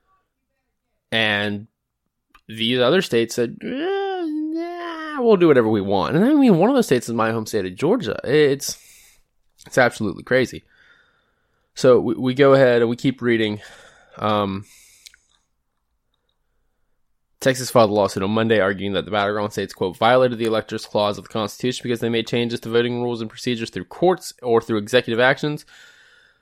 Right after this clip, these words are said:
but not through state legislatures." The lawsuit states that, quote, "certain officials in the defendant states presented the pandemic as justification for ignoring state laws regarding absentee and mail-in voting,"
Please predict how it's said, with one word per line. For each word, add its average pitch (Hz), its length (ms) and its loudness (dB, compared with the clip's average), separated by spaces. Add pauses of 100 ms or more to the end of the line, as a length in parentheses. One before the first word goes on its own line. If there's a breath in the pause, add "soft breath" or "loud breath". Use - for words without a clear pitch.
(140)
but 120 80 0
not 117 140 2
through 110 100 -8
state - 520 -6
legislatures." - 760 -8 (420)
The 120 80 -2
lawsuit 123 440 4
states 113 320 0
that, 92 140 0
quote, 120 220 -4
"certain 151 480 -2 (120)
officials 117 500 -4
in 107 100 -6
the 110 100 -2
defendant 117 460 -6
states - 520 -6
presented 113 640 -4 (200)
the 107 120 -10
pandemic 113 480 -2
as 98 120 -6
justification 113 600 -6
for - 100 -8
ignoring 95 320 -6
state 92 220 -8
laws 107 400 -2
regarding 95 360 -4
absentee 95 440 -6
and 95 100 -6
mail-in 92 260 -8
voting," 117 360 0